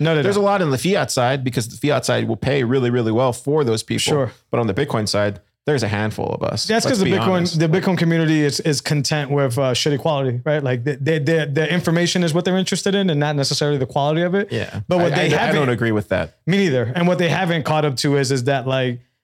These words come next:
Speaker 1: um, sometimes information that's really good, uh,
Speaker 2: Deserves,
Speaker 1: n-
Speaker 2: deserves this. Like,
Speaker 1: deserves it, and it will stick out to you, me-, meaning you could have missed it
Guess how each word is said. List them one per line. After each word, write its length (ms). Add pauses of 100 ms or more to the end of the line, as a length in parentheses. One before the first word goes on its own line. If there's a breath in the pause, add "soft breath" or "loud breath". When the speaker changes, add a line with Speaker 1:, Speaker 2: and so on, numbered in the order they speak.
(160)
Speaker 1:
um, 340
sometimes 800
information 580
that's 220
really 200
good, 360 (460 soft breath)
uh, 320
Speaker 2:
Deserves, 680 (120)
Speaker 1:
n- 80
Speaker 2:
deserves 520
this. 280
Like, 100
Speaker 1:
deserves 480
it, 200
and 120
it 60
will 100
stick 280
out 180
to 120
you, 220
me-, 220
meaning 280
you 120
could 140
have 80
missed 320
it 220